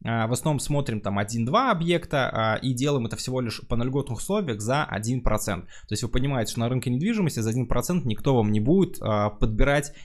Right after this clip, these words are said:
независимый объект, потому что мы не работаем с застройщиками, и в большинстве случаев реинвестиции — это реинвест уже в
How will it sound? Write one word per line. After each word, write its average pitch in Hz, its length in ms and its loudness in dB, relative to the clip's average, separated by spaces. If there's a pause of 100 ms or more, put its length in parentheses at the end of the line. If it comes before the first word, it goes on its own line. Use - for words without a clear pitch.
независимый 123 800 2
объект, 107 320 -2
потому 98 260 -2
что - 160 -6
мы 110 160 0
не 147 280 2
работаем 107 440 0
с - 20 -2
застройщиками, 185 760 -2 (240)
и 123 200 0
в 113 60 -2
большинстве 131 280 -2
случаев - 360 -4
реинвестиции — 135 600 -2
это 131 260 -2
реинвест 131 500 0
уже 123 300 -2
в 107 160 -4